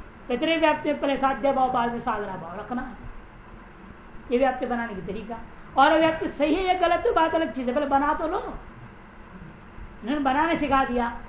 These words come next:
बाद में सही या नहीं, ये हेत्वाभास प्रकरण से निर्णय होगा।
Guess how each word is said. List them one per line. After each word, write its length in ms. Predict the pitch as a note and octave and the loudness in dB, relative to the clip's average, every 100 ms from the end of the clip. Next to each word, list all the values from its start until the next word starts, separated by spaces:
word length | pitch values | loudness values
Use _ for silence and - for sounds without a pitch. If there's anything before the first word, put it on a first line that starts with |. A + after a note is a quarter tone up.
| - | -4
बाद 200 | B3 D#4 | 2 2
में 80 | E4 | 2
सही 380 | - A#3+ D4 F4 | 0 0 0 2
या 120 | F4 | 2
नहीं, 320 | F4 E4 F#4+ - - - - - - - | 4 2 2 -6 -16 -18 -18 -18 -16 -6
ये 240 | C4 F#4 - - - - - - | -2 -2 -2 -12 -18 -16 -16 -6
हेत्वाभास 440 | A#3+ A#3+ B3 A3+ | -4 -2 -2 -2
प्रकरण 320 | A3+ A#3 G#3+ G#3 | -4 -10 -10 -10
से 140 | G#3+ | -10
निर्णय 280 | F#3+ A#3 B3+ | -8 -6 -6
होगा। 200 | B3+ | -6